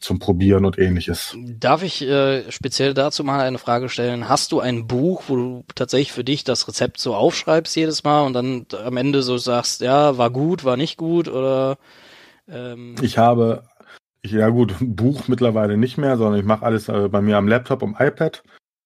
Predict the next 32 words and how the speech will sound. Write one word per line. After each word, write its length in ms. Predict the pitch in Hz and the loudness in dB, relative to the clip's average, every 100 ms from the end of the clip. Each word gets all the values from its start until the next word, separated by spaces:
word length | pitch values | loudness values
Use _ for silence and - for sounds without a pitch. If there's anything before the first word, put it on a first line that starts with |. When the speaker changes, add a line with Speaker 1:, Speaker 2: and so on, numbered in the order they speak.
| _ | _
Speaker 1:
Gibt's 220 | 120 110 | 0 2
ja 100 | 110 | 0
ge-, 240 | 98 104 110 | 2 -4 -6
gewisse 480 | 120 107 110 110 110 | -4 0 0 2 2
Notizfunktionen 880 | 104 95 160 - - 127 - 131 127 | 2 0 -4 -4 -2 -2 0 2 4
und 120 | 117 | 4
ähnliches. 640 | 120 113 107 110 104 - _ _ _ _ _ | 4 2 2 0 -2 -6 _ _ _ _ _
Und 160 | 113 | 2
wenn 100 | 110 | 4
ich 140 | 120 120 | 4 4
einen 80 | 123 | 4
neuen 240 | 120 117 | 6 6
Met 240 | 120 131 | 6 4
ansetze, 540 | 143 131 120 123 - 127 | 0 -2 0 -2 0 -4
probiere 500 | - 120 104 123 139 | -2 -4 0 4 4
ich 220 | 135 127 | 4 0
den 340 | 123 127 127 | 0 2 0
fast 540 | 123 - 117 113 - - | -6 -6 -4 -6 -14 -6
täglich, 760 | - 113 110 - 95 87 - _ _ | 0 0 0 -2 -2 -2 -14 _ _
vierzehn 420 | - 120 - 117 | -2 -2 0 -2
Tage 320 | 107 101 95 | 2 0 2
lang, 260 | 95 87 82 - _ _ _ _ - | -2 -2 -8 -18 _ _ _ _ 0
um 200 | 120 117 | 2 4
halt 200 | 123 120 | 4 4
seinen 320 | 117 117 117 | 4 4 2
Geschmack 500 | 110 - 117 117 143 - _ | 0 0 0 0 -10 -18 _
zu 160 | - 120 | -6 -2
verstehen, 560 | 117 104 - 139 147 | -2 0 2 2 2
wie 100 | 123 | 2
er 80 | 127 | 4
sich 220 | 117 120 | 4 0
verändert. 640 | - 117 117 110 90 - | 0 0 2 2 0 -6